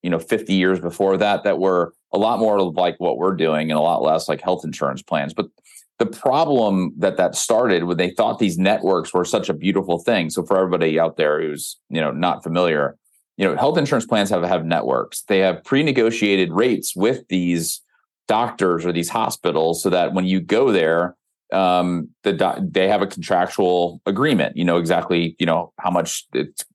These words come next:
is going to get paid. We don't as the patient, but the, the, the two businesses do. And so they, everybody thought this was a great idea because the health insurance plans would have all this power to go in and negotiate really low rates with this network. The problem with that is,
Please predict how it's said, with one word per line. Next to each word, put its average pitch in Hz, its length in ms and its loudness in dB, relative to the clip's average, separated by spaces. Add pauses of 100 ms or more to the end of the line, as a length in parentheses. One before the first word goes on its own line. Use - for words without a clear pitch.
(140)
is - 340 -6
going 90 220 0
to 82 40 -2
get - 140 -2
paid. 110 340 0 (280)
We 226 160 2
don't 92 180 2
as 78 120 0
the 78 40 -8
patient, 82 460 -2
but 80 160 -2
the, 76 400 0
the, 80 240 0
the - 80 -2
two 82 180 -4
businesses 80 540 -2
do. 62 240 -6 (580)
And 107 220 2
so 110 500 2 (500)
they, 113 140 0
everybody 120 240 2
thought 110 220 0
this 107 100 -4
was 98 80 -8
a 101 80 2
great 101 160 2
idea 104 400 2
because 92 380 0
the 90 260 2
health 123 220 0
insurance 90 360 -2
plans 87 400 -2
would 85 120 -2
have 92 160 2
all 92 180 2
this 87 160 -2
power 98 500 0
to 85 80 -8
go 87 240 2
in 87 220 -2
and 80 280 -10
negotiate 92 580 0
really 95 260 2
low 85 180 2
rates 85 300 0
with - 120 -8
this 82 100 -8
network. 85 400 -2
The - 80 -4
problem 185 540 0
with 90 160 0
that 73 220 0
is, 78 380 -2